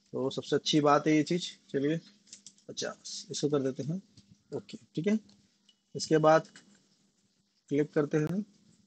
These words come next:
तो लेकिन आपको बस ये है कि channel को ज्वाइन करना पड़ेगा। जब आप channel को ज्वाइन करोगे तभी आप मुझसे comment पे बात कर सकते हो, तो वो चीज़ आपके ऊपर depend करती है, ओके। चलो,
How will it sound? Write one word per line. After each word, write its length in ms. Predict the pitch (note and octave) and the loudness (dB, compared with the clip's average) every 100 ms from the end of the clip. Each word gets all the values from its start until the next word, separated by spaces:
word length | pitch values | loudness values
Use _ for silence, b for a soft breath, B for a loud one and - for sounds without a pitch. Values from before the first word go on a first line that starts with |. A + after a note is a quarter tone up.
| _ _ _ _ _ _ | _ _ _ _ _ _
तो 60 | B2 | -2
लेकिन 420 | B2 C#3+ D3+ D3+ - C#3 | -2 -2 -2 -4 -6 -6
आपको 320 | C3+ - C#3 | -4 0 2
बस 220 | C3+ - | 2 0
ये 120 | D3 D#3+ | 0 2
है 180 | D#3+ E3 | 0 -2
कि 180 | - E3 | -4 -4
channel 320 | - C#3 D3 | -4 -4 -4
को 360 | - D3+ D#3 D#3+ | 0 2 2 0
ज्वाइन 400 | C#3+ - B2+ D3+ | -10 -2 -2 0
करना 280 | D3+ C#3+ D#3+ | 0 2 0
पड़ेगा। 340 | D#3 D3+ D#3+ | 2 0 2
जब 180 | D#3 D3+ | 2 2
आप 120 | C#3+ - | 0 -2
channel 240 | C3+ C#3+ | -8 -4
को 100 | D3+ | -4
ज्वाइन 280 | B2+ C#3 D#3 | -2 -4 0
करोगे 320 | D#3 D#3 D#3+ | 2 2 0
तभी 240 | - C#3+ D3 | -2 0 2
आप 140 | D3 | 0
मुझसे 220 | C#3+ D#3 | -2 -4
comment 340 | - B2+ C#3+ D3 | -2 -4 -4 -2
पे 80 | C#3+ | -2
बात 260 | A#2+ C3 | 0 -4
कर 100 | - C#3 | -4 -6
सकते 320 | C#3+ - D3+ | -6 -4 -4
हो, 180 | D#3 G#3 b b b b - | -2 -6 b b b b -2
तो 80 | C3+ C3+ | 0 2
वो 180 | C3+ | 0
चीज़ 200 | B2+ C#3 | -2 -2
आपके 260 | B2+ B2 D3 | -2 0 -2
ऊपर 200 | C#3+ C#3 | 0 -2
depend 320 | B2+ C#3 C#3+ | -2 -4 -2
करती 260 | C#3 C3+ D3 | -2 -2 -4
है, 160 | D#3 G#3 - _ _ _ _ _ _ C#3 | -4 -4 -8 _ _ _ _ _ _ -14
ओके। 260 | - F3 - _ _ _ _ _ - | -6 -6 -6 _ _ _ _ _ -14
चलो, 280 | A2+ G2+ | -10 -10